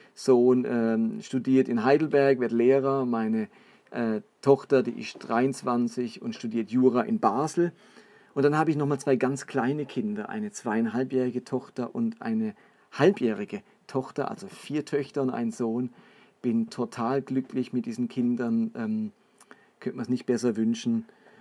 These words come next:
Und, äh, wie ihr natürlich dann, habe ich ja schon mal erwähnt in dem Podcast, ich habe auch einen großen Bruch, Zerbruch in meinem Leben erlebt, dass ich nach zwanzig Jahren Ehe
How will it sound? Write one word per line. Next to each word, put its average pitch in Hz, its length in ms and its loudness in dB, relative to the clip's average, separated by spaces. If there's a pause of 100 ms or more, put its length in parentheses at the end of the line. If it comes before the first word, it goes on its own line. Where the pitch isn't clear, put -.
(280)
Und, 120 400 -2
äh, 117 340 0 (260)
wie 127 120 2
ihr 131 80 4
natürlich 127 260 4
dann, 123 320 2
habe 127 200 -6
ich 117 80 -8
ja 127 60 -2
schon 131 160 -2
mal 123 80 0
erwähnt 120 260 2
in 135 60 -6
dem 120 100 -2
Podcast, 123 540 -6
ich 123 140 -16
habe 123 160 -10
auch 117 160 -6
einen 113 420 -4
großen 131 320 0
Bruch, 147 460 0
Zerbruch 147 540 -4
in 135 60 -4
meinem 131 240 0
Leben 127 280 2
erlebt, 120 500 -2 (440)
dass 120 200 -10
ich 113 80 -10
nach 120 160 -6
zwanzig 120 440 -2
Jahren 117 360 -2
Ehe 117 380 -2